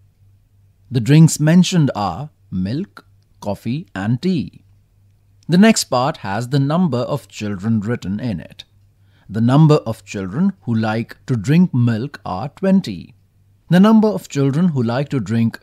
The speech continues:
coffee are ten. The number of children who like to drink tea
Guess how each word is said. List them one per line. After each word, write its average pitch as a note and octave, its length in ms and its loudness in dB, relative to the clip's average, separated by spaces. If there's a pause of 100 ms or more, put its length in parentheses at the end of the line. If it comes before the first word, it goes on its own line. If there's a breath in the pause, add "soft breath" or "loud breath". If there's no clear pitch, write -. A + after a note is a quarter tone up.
(140)
coffee D3 440 -2 (100)
are F#2+ 240 -6
ten. C#3+ 440 -4 (520 soft breath)
The F2 140 -8
number C3+ 340 2
of - 220 -6
children G2 500 -4 (240 soft breath)
who E3+ 120 2
like G3+ 280 2
to F#3 80 0
drink C#3 440 0 (160)
tea B2 500 0